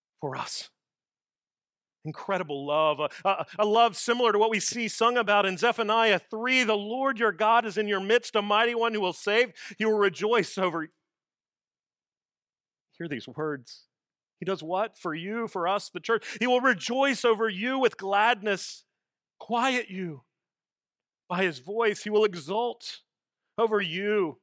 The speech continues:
with singing." Do you hear of this love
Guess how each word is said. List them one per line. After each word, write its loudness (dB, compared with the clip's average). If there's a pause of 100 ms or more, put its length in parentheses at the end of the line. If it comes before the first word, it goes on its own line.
(600)
with -4
singing." -4 (4000)
Do -12
you -8
hear -4
of -8
this -6
love -4